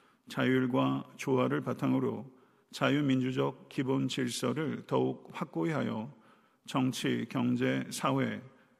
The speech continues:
문화의 모든 영역에 있어서 각인의 기회를 균등히 하고 능력을 최고도로 발휘하게 하며 자유와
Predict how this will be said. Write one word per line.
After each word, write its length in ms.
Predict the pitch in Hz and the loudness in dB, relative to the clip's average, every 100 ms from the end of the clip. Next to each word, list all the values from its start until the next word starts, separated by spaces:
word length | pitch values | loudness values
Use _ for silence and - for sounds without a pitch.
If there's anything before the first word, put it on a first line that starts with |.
| _ | _
문화의 420 | 135 135 135 139 | 0 2 2 2
모든 560 | 135 131 139 156 151 135 | 2 2 2 0 0 2
영역에 320 | 131 131 131 | 2 2 0
있어서 560 | 120 135 123 117 107 123 | -2 -2 -4 -4 -4 -6
각인의 580 | 127 120 127 135 135 127 | -4 0 2 2 0 -2
기회를 380 | - 123 123 123 | -2 0 0 0
균등히 380 | 139 131 143 139 | 0 2 0 0
하고 440 | 120 113 107 139 - - _ _ _ - | -2 -2 -6 -8 -16 -20 _ _ _ -2
능력을 720 | 135 135 131 135 151 151 - | 2 4 4 2 0 -2 -6
최고도로 800 | - - 156 160 147 151 160 - | -4 -2 0 0 0 0 0 -4
발휘하게 440 | - 123 135 131 151 | -2 2 4 2 0
하며 400 | 135 117 110 - - - _ _ | 0 0 -4 -10 -18 -20 _ _
자유와 760 | - 135 127 135 131 131 131 | -4 0 4 4 4 2 -2